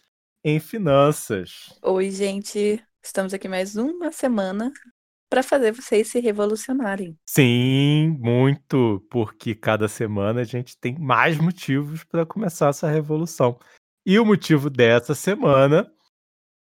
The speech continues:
Speaker 1: é literalmente a economia tóxica e como as queimadas da Amazônia no ano passado e nesse ano, e o Pantanal, e o Cerrado,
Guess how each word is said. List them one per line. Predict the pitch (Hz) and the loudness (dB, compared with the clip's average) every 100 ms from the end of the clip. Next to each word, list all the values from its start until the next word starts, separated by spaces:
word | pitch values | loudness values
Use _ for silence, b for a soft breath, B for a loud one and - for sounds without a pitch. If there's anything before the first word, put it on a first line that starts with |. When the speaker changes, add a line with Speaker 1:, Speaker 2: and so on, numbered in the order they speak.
| - | 2
Speaker 1:
é | 156 | 2
literalmente | 160 135 160 185 196 185 147 170 - 202 _ _ _ | 4 2 2 4 4 4 2 -2 -6 -16 _ _ _
a | 156 151 | -2 0
economia | 156 170 170 180 143 170 | -2 -4 -4 -4 -2 -4
tóxica | _ 147 139 - - - 143 _ b _ _ _ _ _ _ - | _ 2 2 -2 -18 -12 -12 _ b _ _ _ _ _ _ -4
e | 147 147 - | -2 -4 -4
como | 190 160 170 170 170 | 4 4 4 -2 0
as | 165 160 | 0 -2
queimadas | 180 165 135 139 139 151 151 135 | -6 -2 0 0 0 -2 -4 -4
da | 127 139 | 0 2
Amazônia | 156 139 120 123 127 127 | 2 2 2 2 4 2
no | 117 120 | 4 2
ano | 120 | 2
passado | 113 120 - 113 110 110 | 2 0 2 4 4 2
e | 110 | -2
nesse | 101 98 - | -2 -4 -4
ano, | 90 90 101 b b _ _ _ _ _ - | -4 -4 -8 b b _ _ _ _ _ 2
e | 143 | 4
o | 151 | 6
Pantanal, | - 143 135 127 107 101 107 127 - _ _ _ | 6 2 4 2 4 4 4 2 -6 _ _ _
e | - 170 | 2 4
o | |
Cerrado, | - 165 120 104 104 117 | 6 4 6 6 4 0